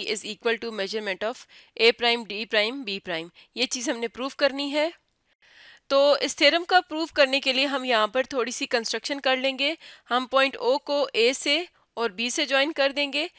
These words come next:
तो हमारे पास एक ट्रायंगल आ जाएगी ओएबी। इसी तरह पॉइंट O प्राइम को A प्राइम और B प्राइम से ज्वाइन करके एक और यहाँ पर ट्रायंगल बना लेंगे और ये स्टेप कंस्ट्रक्शन में लिखेंगे,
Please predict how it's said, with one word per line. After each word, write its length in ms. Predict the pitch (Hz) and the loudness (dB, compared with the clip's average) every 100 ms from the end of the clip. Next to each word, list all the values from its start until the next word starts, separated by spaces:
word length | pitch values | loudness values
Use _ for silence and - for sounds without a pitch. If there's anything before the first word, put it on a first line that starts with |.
| - _ | -20 _
तो 80 | 254 | 0
हमारे 180 | 247 247 | 0 0
पास 200 | 277 285 | -2 -2
एक 100 | - | 2
ट्रायंगल 460 | 254 233 233 285 262 | 4 4 4 4 6
आ 120 | 220 | 6
जाएगी 360 | 220 220 233 | 4 0 -2
ओएबी। 760 | - 214 240 - 214 180 190 180 - - _ | -4 0 0 2 0 0 -6 -12 -16 -20 _
इसी 200 | 240 302 | -4 0
तरह 200 | 320 294 | 4 4
पॉइंट 340 | - 262 269 - | 4 0 -2 0
O 180 | 269 285 | 0 2
प्राइम 280 | 262 254 285 | 2 2 0
को 260 | 240 247 | -2 -2
A 240 | - 220 269 | 0 -2 0
प्राइम 320 | 269 254 294 349 _ _ _ | 0 0 -2 -8 _ _ _
और 260 | 226 247 285 | 4 4 4
B 200 | 226 247 - | 0 -4 2
प्राइम 240 | 220 214 | 2 2
से 140 | 226 | -4
ज्वाइन 280 | 202 214 208 | -2 0 0
करके 400 | 214 196 - 262 | 0 -2 0 -6
एक 320 | - - - | -4 -4 0
और 160 | 240 247 | 2 2
यहाँ 180 | 233 196 220 | 0 -2 -4
पर 80 | |
ट्रायंगल 440 | 226 226 190 196 226 | -2 0 0 -2 -4
बना 260 | 254 247 | 0 2
लेंगे 360 | 247 254 254 330 - _ _ _ 202 233 | 2 -2 -6 -10 -12 _ _ _ -4 0
और 140 | 233 | 2
ये 160 | 240 190 | 4 2
स्टेप 240 | - 262 - | 4 2 0
कंस्ट्रक्शन 500 | 226 - 233 294 285 | -4 -4 -4 -4 -2
में 100 | 277 | -2
लिखेंगे, 460 | 269 294 277 294 | -2 -4 -2 -4